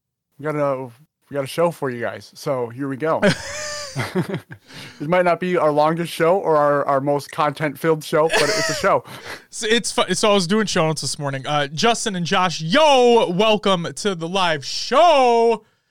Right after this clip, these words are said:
Speaker 2: Still no new Halo. As Justin says, you are correct, good sir. You are correct. There's still no new Halo, but there's still a new episode of the show, of course, because that's what we do here. Um,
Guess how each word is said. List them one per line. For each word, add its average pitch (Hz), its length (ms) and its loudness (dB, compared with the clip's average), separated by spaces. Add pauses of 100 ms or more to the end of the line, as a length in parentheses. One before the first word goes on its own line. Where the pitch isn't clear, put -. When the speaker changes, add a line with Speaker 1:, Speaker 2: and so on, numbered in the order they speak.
(200)
Speaker 2:
Still 240 400 0
no 214 240 2
new 208 260 2
Halo. 240 1160 4 (1120)
As 151 220 -4
Justin 135 380 -4
says, 135 280 -6
you 143 100 -2
are 131 80 -2
correct, 127 540 -10
good 123 200 -14
sir. 110 280 -12
You 120 160 -14
are 113 100 -14
correct. 120 320 -14
There's 117 180 -14
still 117 220 -12
no 117 260 -14 (180)
new 113 200 -16 (640)
Halo, 120 360 -8
but 151 240 -4
there's 180 160 0
still 240 240 2
a 214 60 0
new 208 140 0
episode 190 380 -4
of 170 60 -10
the 151 80 -8
show, 131 280 -8
of 127 100 -14
course, 117 320 -14
because 113 320 -18
that's 113 260 -18
what 117 100 -16
we 127 80 -12
do 170 160 -8
here. 135 220 -10 (300)
Um, 170 480 2